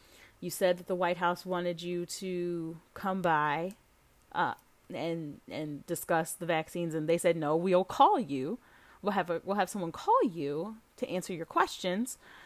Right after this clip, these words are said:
Um, you're defending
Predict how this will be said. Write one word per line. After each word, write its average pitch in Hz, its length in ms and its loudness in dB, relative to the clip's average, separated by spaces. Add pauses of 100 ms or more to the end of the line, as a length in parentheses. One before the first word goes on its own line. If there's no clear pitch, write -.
(520)
Um, 180 640 8 (1500)
you're 185 200 0
defending 185 920 0